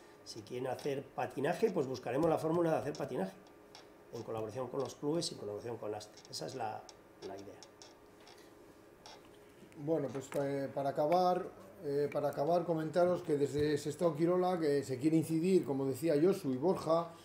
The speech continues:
Speaker 2: que este plan de deporte inclusivo es y debe de ser abierto, es decir, que, que no se va a cerrar a ninguna iniciativa o a ninguna idea de cualquier vecino o vecina de, del pueblo.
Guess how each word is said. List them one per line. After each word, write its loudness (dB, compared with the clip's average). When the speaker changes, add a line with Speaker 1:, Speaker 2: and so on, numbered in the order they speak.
Speaker 2:
que -4
este 0
plan 4
de 6
deporte 2
inclusivo 2
es 2
y 0
debe 4
de 2
ser 2
abierto, 4
es 2
decir, 2
que, 0
que 0
no 4
se -2
va 6
a 4
cerrar 2
a -2
ninguna 2
iniciativa 2
o 0
a -2
ninguna 0
idea 2
de -2
cualquier 0
vecino 0
o 2
vecina 0
de, 6
del -4
pueblo. 2